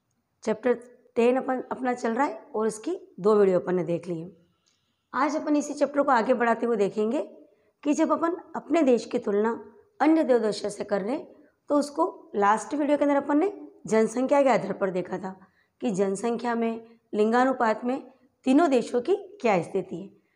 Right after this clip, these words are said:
आज अपन देखेंगे जीडीपी। तो जीडीपी के रूप में तुलना के पहले अपन देख लेते हैं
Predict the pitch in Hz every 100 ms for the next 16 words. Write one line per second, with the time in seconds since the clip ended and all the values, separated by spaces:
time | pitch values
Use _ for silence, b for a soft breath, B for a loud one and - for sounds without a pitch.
0 | _ - 240 277 285 269 214 196 208 214
1 | 320 359 - - _ 175 202 180 180 -
2 | 160 - - _ _ _ - 359 440 -
3 | - - 165 196 202 254 285 320 311 330
4 | 320 302 294 294 311 302 294 285 294 277
5 | 285 302 302 359